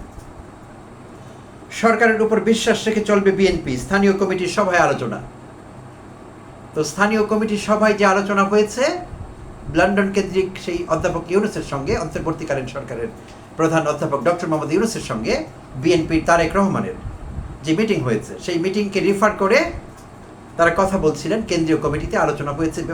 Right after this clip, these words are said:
পক্ষে বিপক্ষে। সেখানে তারা সরকারের সঙ্গে সহযোগিতা করে এবং সরকারের উপর আস্থা রেখে আগামী দিনগুলো তারা অতিবাহিত করবার ইচ্ছে ব্যক্ত করেছেন বিএনপির, আহ, উচ্চ পর্যায়ের নেতৃবৃন্দ।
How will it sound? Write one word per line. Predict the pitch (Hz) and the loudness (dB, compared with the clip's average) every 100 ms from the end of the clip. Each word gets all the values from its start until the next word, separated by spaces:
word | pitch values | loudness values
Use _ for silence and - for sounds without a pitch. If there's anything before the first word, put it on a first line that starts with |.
| - | -4
পক্ষে | 165 165 170 | -2 -2 -2
বিপক্ষে। | 131 185 185 - 254 - - - - - - - | -2 -2 -2 -4 -6 -8 -16 -18 -18 -16 -12 -8
সেখানে | - 202 208 | -2 2 2
তারা | 190 180 170 165 - - - | 4 4 4 4 -2 -14 -14
সরকারের | - 190 185 185 175 | 0 2 4 2 0
সঙ্গে | - 190 170 160 139 - - - - - - - | 0 -2 0 0 0 -6 -18 -18 -16 -16 -14 -10
সহযোগিতা | - 202 202 175 160 160 | 0 4 4 2 2 2
করে | 156 135 | 2 0
এবং | 131 | 0
সরকারের | 127 170 165 170 160 156 - - | 0 0 2 2 2 -2 -8 -8
উপর | 170 160 | -2 2
আস্থা | 190 196 196 | 2 2 2
রেখে | 143 123 - - - - - - - - - - | 2 0 -6 -12 -14 -18 -16 -12 -12 -12 -14 -6
আগামী | 165 165 165 | 0 2 2
দিনগুলো | 160 180 175 160 | 2 2 2 2
তারা | 156 | 4
অতিবাহিত | 143 143 165 170 151 | 4 2 2 2 2
করবার | 147 131 135 | 2 2 0
ইচ্ছে | 139 - | -4 -2
ব্যক্ত | 131 - 135 | -2 -2 -4
করেছেন | 143 156 214 202 | -2 0 0 -4
বিএনপির, | 151 139 120 127 110 - - | -2 -2 -2 -4 -4 -8 -12
আহ, | 104 98 92 | -10 -10 -10
উচ্চ | 156 156 156 151 | -8 -6 -4 2
পর্যায়ের | 139 135 127 | 2 2 0
নেতৃবৃন্দ। | 131 131 139 185 233 | -2 -2 0 2 2